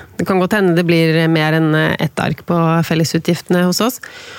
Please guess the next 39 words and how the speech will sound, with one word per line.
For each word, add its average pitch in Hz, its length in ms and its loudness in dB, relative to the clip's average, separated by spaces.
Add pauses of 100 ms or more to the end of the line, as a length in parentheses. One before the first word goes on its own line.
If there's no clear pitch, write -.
(640)
og 208 80 -2
det 233 160 0
første 202 300 -2
vi 190 80 0
kan 208 180 0
gjøre 185 220 2
da 220 180 0
er 170 220 2
å 170 80 0
gruppere. 165 580 -2 (960)
Ikke 196 140 0
sant? 220 180 2
Hva 170 140 0
var 185 160 2
mat? 143 560 -2 (580)
Hva 185 240 2
var 196 140 2
boligutgifter? 147 960 2 (840)
Og 202 80 0
det 214 80 2
er 214 80 4
egentlig 214 240 2
fint 214 380 0
å 202 80 2
ha 196 200 4 (600)
så - 180 -2
få 175 600 -2 (400)
grupperinger 165 520 2
som 165 160 0
mulig. 139 240 0 (1000)
Det - 100 -2
er 208 60 0
kanskje 180 180 2
litt 180 140 0
smak 165 260 0
og 165 100 0
behag, 190 320 0
men, 180 300 4
eh, 175 320 2